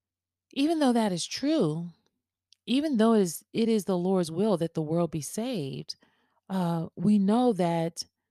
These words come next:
not everyone will accept Jesus Christ. And not everyone will believe in the gospel. And,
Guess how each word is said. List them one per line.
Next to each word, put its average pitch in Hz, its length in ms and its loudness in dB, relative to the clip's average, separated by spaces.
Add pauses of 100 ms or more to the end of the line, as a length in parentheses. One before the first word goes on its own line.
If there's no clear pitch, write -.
(1300)
not 208 380 0
everyone 170 640 0
will 170 180 2
accept 247 420 -6
Jesus 151 400 -8
Christ. 240 580 -10 (920)
And 196 680 4 (1500)
not 196 360 0
everyone 196 600 2
will 185 120 2
believe 190 480 0
in 185 120 0
the 185 80 -2
gospel. 208 580 0
And, 160 320 0